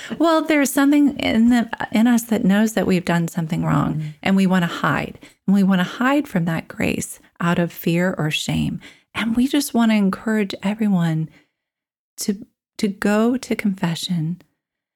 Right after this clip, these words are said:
Speaker 1: put yourself in his presence, in the Lord's presence, and tell him, tell him what you're struggling with, and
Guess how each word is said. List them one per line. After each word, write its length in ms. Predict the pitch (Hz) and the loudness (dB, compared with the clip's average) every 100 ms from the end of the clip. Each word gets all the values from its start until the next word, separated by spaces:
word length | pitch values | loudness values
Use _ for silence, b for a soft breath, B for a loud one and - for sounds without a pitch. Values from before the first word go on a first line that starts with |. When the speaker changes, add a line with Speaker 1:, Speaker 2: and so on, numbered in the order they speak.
| _ _ _ | _ _ _
Speaker 1:
put 260 | - 226 240 | -4 -2 0
yourself 800 | 254 240 - 180 160 170 - _ _ _ _ _ _ _ _ _ _ | -2 -2 -4 -2 -2 -6 -12 _ _ _ _ _ _ _ _ _ _
in 280 | 185 190 202 | 2 4 4
his 360 | 214 - 196 - | 0 0 -2 -2
presence, 560 | - 165 170 185 202 - | -6 -6 -4 -6 -8 -2
in 160 | 185 208 | 2 4
the 100 | 226 | 2
Lord's 300 | 202 180 180 | 2 -2 -4
presence, 500 | - 170 170 165 175 | -8 -6 -4 -4 -4
and 220 | - 185 | -2 0
tell 320 | 190 - 214 220 | -2 -4 -4 -2
him, 440 | 190 151 151 - _ _ _ _ _ _ | -2 -2 -4 -8 _ _ _ _ _ _
tell 200 | - 202 | -2 0
him 180 | 208 220 | 2 2
what 180 | 208 - | 2 -2
you're 60 | |
struggling 540 | 190 - 170 175 175 170 | -4 -2 -2 0 -2 -2
with, 220 | - - - _ _ _ _ - | -4 -8 -12 _ _ _ _ 0
and 360 | 180 180 185 | 2 4 0